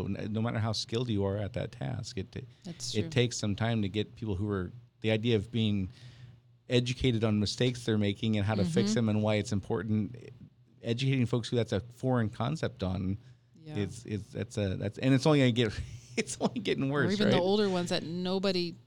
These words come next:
Speaker 2: took the time. Like, I feel like we take a lot of time to help,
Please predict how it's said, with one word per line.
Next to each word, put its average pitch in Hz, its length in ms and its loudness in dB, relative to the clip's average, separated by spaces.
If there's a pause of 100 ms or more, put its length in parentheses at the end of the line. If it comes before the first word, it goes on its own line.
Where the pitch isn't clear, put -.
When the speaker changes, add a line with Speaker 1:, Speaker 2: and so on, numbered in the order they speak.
(200)
Speaker 2:
took - 260 -12
the 151 80 -10
time. 156 320 -8
Like, 156 160 -8
I 165 80 -4
feel 180 180 -6
like 165 140 -6
we 180 160 -8
take 170 240 -8
a 160 40 -4
lot 156 200 -4
of 151 80 -8
time 156 520 -6
to 160 220 -8
help, 170 320 -6